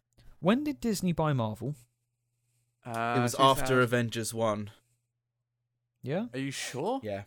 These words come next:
Speaker 3: Yeah, 'cause Avengers one was released by Paramount.
Speaker 1: There, well, there we go. Um,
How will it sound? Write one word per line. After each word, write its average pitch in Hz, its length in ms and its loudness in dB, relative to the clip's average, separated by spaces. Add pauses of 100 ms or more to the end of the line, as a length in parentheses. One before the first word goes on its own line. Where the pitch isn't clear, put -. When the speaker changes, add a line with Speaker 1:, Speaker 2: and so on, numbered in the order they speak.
(260)
Speaker 3:
Yeah, 127 140 6
'cause 127 220 0
Avengers 127 380 4
one 123 220 4
was 113 160 -4
released 113 240 -4
by 110 120 -2
Paramount. 101 500 -2 (2250)
Speaker 1:
There, 104 160 -16
well, 107 500 -10
there 104 200 -14
we 104 80 -16
go. 113 240 -12 (840)
Um, 110 440 -10